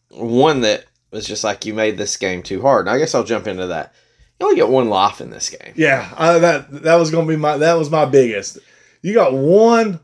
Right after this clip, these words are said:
Speaker 2: life.
Speaker 1: I literally went and I killed the damn thing. Now, I will say I did land the plane once, and I'm like, "Fuck it." I,
Speaker 2: I didn't.
Speaker 1: I took off, and I'm like, "I'm gonna," I ain't getting, I ain't getting to that yet.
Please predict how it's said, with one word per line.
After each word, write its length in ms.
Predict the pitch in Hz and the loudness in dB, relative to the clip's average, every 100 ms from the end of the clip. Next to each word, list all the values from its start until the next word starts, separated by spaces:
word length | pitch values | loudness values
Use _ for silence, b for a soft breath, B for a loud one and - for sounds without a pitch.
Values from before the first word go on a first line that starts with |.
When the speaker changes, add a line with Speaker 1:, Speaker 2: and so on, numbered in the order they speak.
| - | -8
Speaker 2:
life. 640 | 117 139 147 101 87 b b b b | 0 2 2 -2 -10 b b b b
Speaker 1:
I 140 | - 175 | -2 0
literally 460 | 123 117 131 110 | 4 2 2 0
went 280 | 98 101 113 | 0 -4 -4
and 80 | 87 | -6
I 100 | 95 | -8
killed 320 | - 113 107 | -4 -4 -2
the 80 | 101 | -2
damn 260 | 107 110 | -2 -4
thing. 280 | 104 120 113 | -6 -6 -4
Now, 140 | 107 107 | 0 2
I 160 | 110 | 4
will 160 | 151 139 | 2 -2
say 220 | - 143 | 0 2
I 120 | 104 | 2
did 160 | 110 120 | 0 -2
land 260 | 113 127 117 | -2 -4 -6
the 60 | |
plane 560 | - - - 131 123 123 | -14 -20 -10 -6 -6 -6
once, 340 | 131 113 - | -8 -8 -12
and 140 | - 113 | -6 -2
I'm 100 | 143 | 2
like, 200 | 110 - b b | 0 -2 b b
"Fuck 260 | - 240 - | -2 -2 -4
it." 200 | - _ _ _ _ _ - | -14 _ _ _ _ _ -4
I, 160 | 135 | 0
Speaker 2:
I 40 | 247 | 2
didn't. 140 | 240 | 2
Speaker 1:
I 120 | 175 | 0
took 260 | 233 - - | 0 0 2
off, 340 | 139 135 - _ - | 2 2 -2 _ -4
and 160 | 131 | 0
I'm 140 | 147 214 | 2 2
like, 240 | 139 123 - | 2 2 -2
"I'm 140 | 160 | -2
gonna," 320 | 190 175 156 - _ _ _ _ _ _ _ _ _ _ _ _ _ _ | -2 -2 -4 -10 _ _ _ _ _ _ _ _ _ _ _ _ _ _
I 120 | 110 | -6
ain't 80 | 110 | -4
getting, 180 | 101 101 | -2 -2
I 140 | - 107 | -2 -2
ain't 120 | 95 | -2
getting 160 | 101 | -6
to 60 | 87 | -6
that 220 | 87 85 | -8 -8
yet. 260 | 87 78 | -8 -10